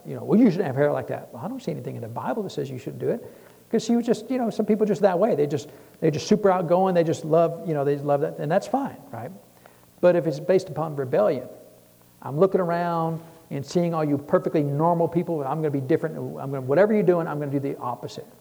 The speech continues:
So I'm gonna do opposite world. Well, that's a rebellion. That means you just don't want to, you know, you're, look, you're, you're,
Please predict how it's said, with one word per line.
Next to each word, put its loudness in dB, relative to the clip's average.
So -8
I'm -6
gonna -4
do -6
opposite -6
world. -10
Well, -2
that's 0
a -4
rebellion. 0
That -8
means -8
you -6
just -6
don't -4
want -8
to, -2
you -6
know, -6
you're, 0
look, 4
you're, 0
you're, 4